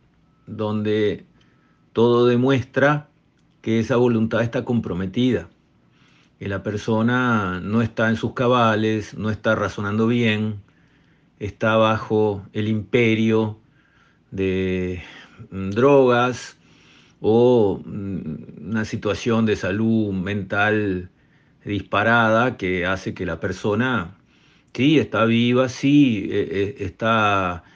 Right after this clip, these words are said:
este, eh, digamos, consciente, pero su voluntad no está ahí.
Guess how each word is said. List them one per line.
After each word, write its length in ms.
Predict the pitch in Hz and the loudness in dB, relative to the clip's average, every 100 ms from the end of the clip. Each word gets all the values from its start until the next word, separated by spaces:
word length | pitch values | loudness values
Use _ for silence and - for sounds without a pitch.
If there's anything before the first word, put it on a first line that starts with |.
| _ _ _ | _ _ _
este, 680 | 95 - 98 92 90 87 82 - - - - | -10 -8 -4 -2 -2 -6 -10 -16 -20 -20 -14
eh, 380 | 107 95 92 90 | -10 -8 -8 -6
digamos, 720 | 95 98 95 82 - - - | -6 -4 -6 -10 -14 -18 -14
consciente, 840 | - 110 113 143 120 117 135 151 147 - - - - - _ | -4 -4 0 2 2 2 2 2 0 -12 -20 -20 -20 -20 _
pero 640 | 98 95 92 92 87 87 - 160 | -4 -2 -2 -2 -4 -10 -16 -10
su 180 | 117 | -4
voluntad 500 | 101 104 104 107 110 | -2 -2 -2 0 2
no 160 | 113 117 | 4 2
está 220 | 113 101 | 0 -4
ahí. 360 | 92 110 95 | -2 -2 -2